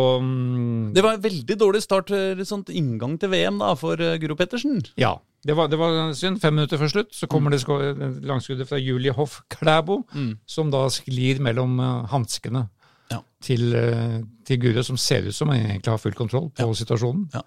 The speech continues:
Speaker 1: Men sånn skal jo ikke gå inn, selvfølgelig.
Speaker 2: Nei, det skal ikke det. Men det skal jo sies at det er jo et hardt og et, eh, langt, eh, skudd, eh,
Speaker 1: Ja.
Speaker 2: så det er jo fart i det, og det er jo ikke noe sånn der, eh, det er ikke sånn du plukker ned mens du, mens du, eh, tygger tyggis og, eh, holder på med mobilen, liksom.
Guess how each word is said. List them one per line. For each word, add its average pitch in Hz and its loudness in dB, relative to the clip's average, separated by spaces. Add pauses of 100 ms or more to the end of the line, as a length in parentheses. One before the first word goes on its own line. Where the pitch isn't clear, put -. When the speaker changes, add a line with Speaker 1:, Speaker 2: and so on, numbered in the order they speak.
(600)
Speaker 1:
Men 123 2
sånn 131 2
skal 117 2
jo 98 0
ikke 113 -2
gå 98 2
inn, 90 -6
selvfølgelig. 98 -6 (100)
Speaker 2:
Nei, 110 -2
det 110 -4
skal 107 -2
ikke - -2
det. 127 0
Men 151 -2
det 151 4
skal 143 4
jo 180 2
sies 151 0
at 113 -2
det 131 2
er 120 4
jo 135 2
et - -14
hardt - -4
og 135 2
et, 131 -4
eh, 131 2
langt, 127 -4
eh, 123 0
skudd, 196 -4
eh, 175 0
Speaker 1:
Ja. 147 -2
Speaker 2:
så - -4
det 117 2
er 139 2
jo 180 2
fart - -4
i 113 -2
det, 110 0
og 110 0
det 107 -4
er 110 -2
jo 110 -8
ikke - -6
noe 190 2
sånn 131 2
der, 104 -2
eh, 104 -2
det 107 -6
er 117 0
ikke 165 -2
sånn 170 2
du 131 4
plukker 120 -4
ned 107 -4
mens 110 -6
du, 110 -2 (380)
mens 113 -4
du, - -12
eh, 113 0
tygger 110 -6
tyggis 107 -4
og, 110 0
eh, 110 -2
holder 113 -2
på 110 -4
med 110 -2
mobilen, 120 0
liksom. 190 2